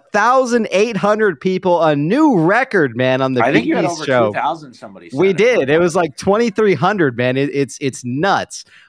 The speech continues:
Speaker 1: Uh, give us some closing thoughts, man. Um,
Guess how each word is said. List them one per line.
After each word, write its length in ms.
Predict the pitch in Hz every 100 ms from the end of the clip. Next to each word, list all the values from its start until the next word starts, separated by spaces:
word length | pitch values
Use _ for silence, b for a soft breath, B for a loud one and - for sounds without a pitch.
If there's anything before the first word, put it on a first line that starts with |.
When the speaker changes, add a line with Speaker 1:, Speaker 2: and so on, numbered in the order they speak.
| -
Speaker 1:
Uh, 260 | 151 156 147 117
give 220 | 101 254
us 160 | 285 -
some 160 | 233 190
closing 580 | - 165 175 165 170
thoughts, 520 | 127 - 123 120 - 127
man. 420 | 117 113 113 107 b b -
Um, 680 | 117 117 113 113 107 107